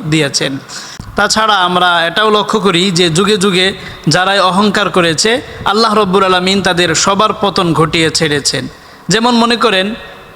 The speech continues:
আহ, ইবলিস শয়তান, সে অহংকার করেছিল, আল্লাহ পাক তার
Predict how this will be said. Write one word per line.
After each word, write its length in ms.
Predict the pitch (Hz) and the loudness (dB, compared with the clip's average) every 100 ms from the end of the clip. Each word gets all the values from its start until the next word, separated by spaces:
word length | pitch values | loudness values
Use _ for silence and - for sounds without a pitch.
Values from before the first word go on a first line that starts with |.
| - | -4
আহ, 220 | 165 165 | -2 0
ইবলিস 340 | 214 208 233 | 2 2 2
শয়তান, 420 | 220 208 180 202 196 | 0 0 0 0 0
সে 140 | 196 | 0
অহংকার 420 | 175 185 180 190 | 2 2 0 0
করেছিল, 600 | 165 180 165 190 175 180 170 | 0 2 2 0 2 2 0
আল্লাহ 240 | 170 175 170 | 0 0 0
পাক 140 | 165 - | -2 0
তার 140 | 165 | -2